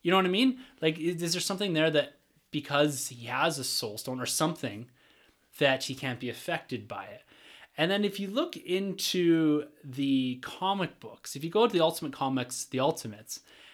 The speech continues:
there is a run there where Tony Stark has a brain tumor that turns out to be an Infinity Stone. And it takes on a physical manifestation of Anthony, he calls it.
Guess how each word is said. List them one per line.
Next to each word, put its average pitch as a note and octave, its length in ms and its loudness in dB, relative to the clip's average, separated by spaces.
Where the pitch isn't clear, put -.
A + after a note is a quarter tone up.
there D3+ 180 8
is G#3 200 6
a F#3 80 4
run D#3 300 4
there B2+ 220 4
where B2 200 0
Tony F#3 300 -6
Stark C#3 360 0
has A#2 160 -2
a A#2 80 -4
brain G3 320 0
tumor A2+ 340 -6
that C3 160 -8
turns B2+ 300 -2
out A#2+ 180 -4
to C3 100 -6
be A#2 460 -10
an D3 100 0
Infinity D3+ 440 0
Stone. G2+ 340 -10
And C#3 100 -6
it C#3 80 -10
takes D3 240 0
on C3+ 160 2
a C3+ 60 -2
physical C3+ 340 -6
manifestation B2 840 -2
of A#2 340 -4
Anthony, F#3 380 -6
he A2+ 120 -10
calls G#2 280 -14
it. - 120 -20